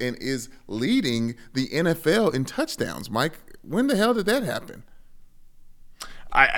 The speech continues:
Speaker 2: I, uh, completely unbeknownst to me, man. It's been a great stretch for that team. It's gonna be awesome. They're one of the teams that's playing on Thanksgiving. So, and Jamal Williams, man,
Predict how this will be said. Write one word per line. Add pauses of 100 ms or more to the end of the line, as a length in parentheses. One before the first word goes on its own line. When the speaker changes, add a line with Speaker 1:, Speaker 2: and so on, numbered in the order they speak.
(200)
Speaker 2:
I,
uh, (240)
completely
unbeknownst
to
me,
man.
It's
been
a
great
stretch
for
that
team.
It's
gonna
be
awesome.
They're
one
of
the
teams
that's
playing
on
Thanksgiving.
So, (200)
and
Jamal
Williams,
man,